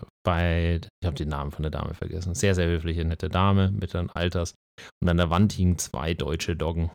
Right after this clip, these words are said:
und unten drunter Welpen. Da hatte ich halt genau den Einstieg, um halt einfach ein bisschen Smalltalk zu machen, weil es ist ja nie verkehrt, wenn du irgendwo neu bist,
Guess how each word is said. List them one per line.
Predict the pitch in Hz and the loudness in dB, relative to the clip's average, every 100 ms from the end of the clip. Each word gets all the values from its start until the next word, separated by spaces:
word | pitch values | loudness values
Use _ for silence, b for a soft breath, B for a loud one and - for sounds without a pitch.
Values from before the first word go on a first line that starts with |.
| - - | -8 -8
und | 73 | -4
unten | 78 | -2
drunter | 87 87 80 | 0 0 -2
Welpen. | 71 80 - 78 - - | -4 -4 -4 -8 -10 -12
Da | 76 | -10
hatte | 78 | -8
ich | 85 | -8
halt | - - | -10 -8
genau | 85 82 78 | -2 -2 -2
den | 78 73 | -4 -4
Einstieg, | 78 76 85 | -6 -6 -4
um | 82 | -4
halt | 85 | -4
einfach | 80 80 | -4 -6
ein | 80 | -6
bisschen | 80 82 | -6 -8
Smalltalk | - 82 85 78 | -6 -4 -4 -6
zu | 82 | -6
machen, | 82 | -4
weil | 82 | -4
es | 82 | -2
ist | 90 | -2
ja | 95 | 0
nie | 101 104 143 | 2 4 4
verkehrt, | 160 110 113 104 | 2 2 0 2
wenn | 95 | 2
du | |
irgendwo | 95 87 | 2 0
neu | 87 101 151 | 2 2 2
bist, | 165 160 | 0 -4